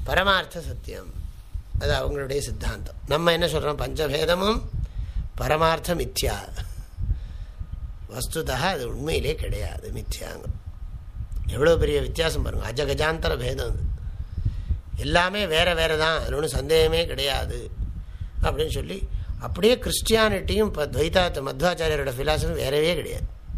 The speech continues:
சரியான ஃபெனாட்டிசம்னு அவங்க தான். அவங்கெல்லாம் தான் ரொம்ப இது. ஒத்துக்கவே மாட்டாங்க. சிவனை பூஜை பண்ணுவாங்க, ஆனா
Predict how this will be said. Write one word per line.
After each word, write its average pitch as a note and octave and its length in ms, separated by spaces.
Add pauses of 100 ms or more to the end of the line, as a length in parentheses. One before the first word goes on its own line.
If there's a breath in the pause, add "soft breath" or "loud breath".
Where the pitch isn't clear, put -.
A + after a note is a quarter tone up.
(920 loud breath)
சரியான F#3 680
ஃபெனாட்டிசம்னு D#3 720
அவங்க B2 180
தான். - 180 (1120)
அவங்கெல்லாம் D3+ 560
தான் F#3 160
ரொம்ப - 180
இது. - 300
ஒத்துக்கவே A3+ 400
மாட்டாங்க. - 300 (640 loud breath)
சிவனை A#3 320
பூஜை A#3 260
பண்ணுவாங்க, F3+ 380 (520)
ஆனா C#3+ 160